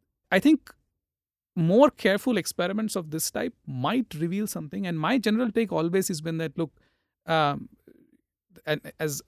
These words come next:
Tarun was saying, that the, the completeness of Schrodinger's equations applicability to everything is also something which is sort of, we have sort of become more and more confident that we just haven't found any violation. So unless a carefully prepared experiment violates something which Schrodinger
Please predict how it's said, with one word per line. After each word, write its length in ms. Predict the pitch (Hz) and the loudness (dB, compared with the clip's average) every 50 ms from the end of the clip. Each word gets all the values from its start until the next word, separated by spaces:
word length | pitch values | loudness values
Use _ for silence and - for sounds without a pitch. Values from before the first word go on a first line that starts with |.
| _ - | _ -2
Tarun 200 | 170 160 180 180 | 0 0 0 0
was 160 | 170 151 - | 0 0 0
saying, 180 | - 170 175 165 | 0 -2 0 0
that 220 | 160 147 139 135 | 0 -2 -2 -2
the, 300 | 147 143 139 131 135 - - | -2 0 0 -2 -4 -6 -10
the 60 | - | -6
completeness 800 | - - 175 175 - - 233 247 285 - - - 277 269 240 - - | -2 0 2 2 2 4 6 6 6 6 6 4 4 4 4 2 0
of 220 | - 180 175 - | -2 -2 -2 -2
Schrodinger's 720 | - - - - - 190 165 165 180 196 202 202 202 185 - | -4 -10 -14 -8 -4 0 2 2 2 4 4 4 2 2 0
equations 480 | 170 - - 170 170 - - 175 - - | -2 -2 0 -2 0 0 -2 -4 -4 -4
applicability 540 | 135 - - 165 - - 170 156 170 165 | -4 -4 -6 -6 -4 -2 -2 -2 -2 0
to 100 | 151 170 | 2 2
everything 320 | 151 143 151 156 - 180 165 | 2 2 2 0 0 -2 -2
is 100 | 160 151 | 0 2
also 240 | 151 160 - - 208 | 2 2 2 2 2
something 320 | - 165 165 151 190 180 | 0 0 -2 -2 -4 -4
which 140 | 165 147 - | -4 -4 -4
is 80 | 139 | -6
sort 200 | - - 165 151 | -4 -2 -2 0
of, 100 | 156 147 | 0 0
we 80 | 143 151 | 0 0
have 200 | 151 143 131 - | 0 0 -2 -6
sort 180 | - - 165 165 | -4 -2 0 0
of 100 | 165 143 | 0 0
become 260 | 156 139 180 160 156 | -2 -2 0 0 2
more 180 | 151 156 170 170 | 2 4 4 4
and 100 | 170 160 | 2 2
more 140 | 160 160 - | 0 0 0
confident 460 | - 143 139 135 - 165 160 151 135 | 0 -2 -2 -2 -2 -2 -2 -2 -2
that 120 | 143 135 | -2 -2
we 120 | 127 143 147 | -2 -4 -4
just 220 | 135 185 - - | -4 -4 -4 -4
haven't 280 | - 143 143 156 151 - | -4 -4 -4 -6 -8 -6
found 240 | - 147 143 143 | -6 -4 -4 -4
any 160 | 139 135 131 127 | -4 -4 -2 -2
violation. 560 | 123 123 123 120 135 170 - - 139 131 123 - _ _ _ _ _ _ _ _ _ _ _ _ _ _ | -2 -2 -2 -2 -2 -4 -6 -6 -8 -10 -12 -14 _ _ _ _ _ _ _ _ _ _ _ _ _ _
So 160 | - - 196 - | 2 2 2 4
unless 400 | - 185 208 233 269 285 277 - | 4 4 6 8 8 8 8 8
a 60 | 294 - | 4 2
carefully 520 | - - 170 180 196 - - 240 240 240 | 4 4 4 4 4 4 4 4 4 4
prepared 400 | - - 190 - - 185 190 180 | 2 0 0 2 4 4 4 4
experiment 720 | 165 - - - 165 151 156 160 151 131 120 123 - - - - _ _ _ _ _ _ _ _ _ _ _ _ _ _ _ _ _ _ _ _ _ _ _ | 2 -2 -2 0 0 2 2 2 2 0 -2 -4 -6 -10 -16 -20 _ _ _ _ _ _ _ _ _ _ _ _ _ _ _ _ _ _ _ _ _ _ _
violates 580 | 131 139 139 165 185 214 233 214 196 175 - - | 0 4 6 8 10 10 12 10 10 8 6 0
something 440 | - - 170 156 156 - 180 165 160 | -2 0 0 0 0 0 -2 0 0
which 200 | 151 151 - - | 0 0 0 0
Schrodinger 560 | - 147 147 151 151 147 151 147 143 139 | 0 2 2 2 2 2 2 0 0 -2